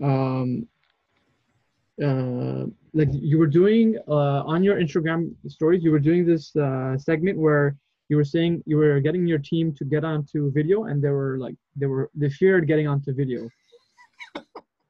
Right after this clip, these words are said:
Speaker 1: So
Speaker 2: It's not just my team either. It's the whole world, man. <laughs>
Speaker 1: Yeah. And okay, so, um, like, personally, me too. I don't like, uh, going onto video. Like,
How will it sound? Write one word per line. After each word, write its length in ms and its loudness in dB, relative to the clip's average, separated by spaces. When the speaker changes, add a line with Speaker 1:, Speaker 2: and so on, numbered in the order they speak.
Speaker 1:
So 200 -2
Speaker 2:
It's 120 -2
not 200 2
just 160 0
my 120 4
team 320 2
either. 240 4
It's 140 2
the 60 2
whole 200 4
world, 380 4
man. 160 0
<laughs> 300 0
Speaker 1:
Yeah. 240 2
And 300 -2
okay, 200 -2
so, 280 -2
um, 500 -4
like, 320 -4
personally, 280 0
me 140 2
too. 160 2
I 60 0
don't 160 -2
like, 200 -2
uh, 300 -2
going 240 -2
onto 240 -4
video. 300 2
Like, 240 -4